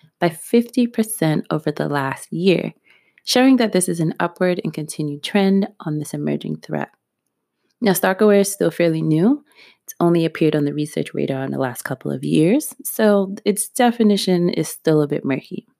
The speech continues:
But currently, it's divided into two categories for you to better understand.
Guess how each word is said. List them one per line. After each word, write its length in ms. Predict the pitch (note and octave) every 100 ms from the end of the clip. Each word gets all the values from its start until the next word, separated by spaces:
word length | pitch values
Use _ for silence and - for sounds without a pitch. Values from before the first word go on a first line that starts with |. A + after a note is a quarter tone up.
| _ _ _ _ _ _
But 180 | A#3 A#3
currently, 400 | A#3+ B3+ C4 B3+
it's 140 | A#3+
divided 480 | G3 F#3+ E3+ E3+ E3
into 240 | D#3 -
two 240 | - G3+ G3+
categories 680 | - D3 D3 C#3+ C#3 C#3
for 100 | -
you 140 | C#3+ C#3+
to 80 | C#3
better 280 | D3+ C#3+ D3+
understand. 560 | C#3+ D3 D3 - -